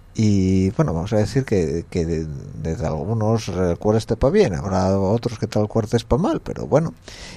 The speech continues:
y que llegue por el, por el sitio en sí, ¿eh? Acuérdate del sitio, ¿eh? Eh, no sabrías a lo mejor de explicar, de,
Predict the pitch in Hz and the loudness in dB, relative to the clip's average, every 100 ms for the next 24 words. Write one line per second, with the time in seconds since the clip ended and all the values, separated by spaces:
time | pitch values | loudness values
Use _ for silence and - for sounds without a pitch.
0 | - 135 - 131 214 220 202 185 160 - | -2 0 4 6 6 6 2 4 0 -2
1 | - - 120 110 - 240 330 214 - 120 | -12 0 2 4 4 4 4 4 2 0
2 | - - - - 165 214 175 - 123 170 | -2 -6 -20 -8 -6 -4 -4 -2 2 2
3 | 160 123 85 - - 151 - 55 52 - | 2 0 -2 2 6 6 4 -6 -8 -16
4 | - 139 185 - - - - - - 117 | -10 -4 -4 -6 -16 -20 -20 -20 -6 2
5 | 110 104 104 104 98 80 78 117 180 180 | 4 6 6 6 4 2 -2 -2 0 2
6 | 170 170 175 175 175 - - - - - | 2 4 6 6 6 4 -4 -8 -10 -12
7 | - 92 123 131 139 165 175 151 127 - | -6 2 2 2 4 6 6 4 0 0
8 | 113 113 147 165 156 135 127 | -2 2 6 8 8 8 6